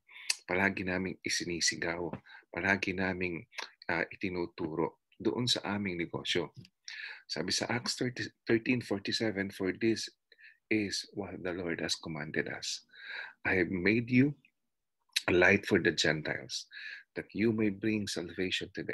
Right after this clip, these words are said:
ends of the earth." No, kaya nga kahit hindi kami marunong mag-record, magsalita sa harapan ng computer, or mag-Facebook, or mag-YouTube, nga, ginagawa namin to,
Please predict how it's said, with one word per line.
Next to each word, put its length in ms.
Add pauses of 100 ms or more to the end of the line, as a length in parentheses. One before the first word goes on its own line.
ends 240
of 160
the 80
earth." 240 (480)
No, 80
kaya 240
nga 160
kahit 320
hindi 160
kami 240
marunong 560 (560)
mag-record, 880
magsalita 560
sa 160
harapan 400
ng 80
computer, 720 (560)
or 160
mag-Facebook, 1040
or 160
mag-YouTube, 880 (440)
nga, 200
ginagawa 640
namin 480
to, 240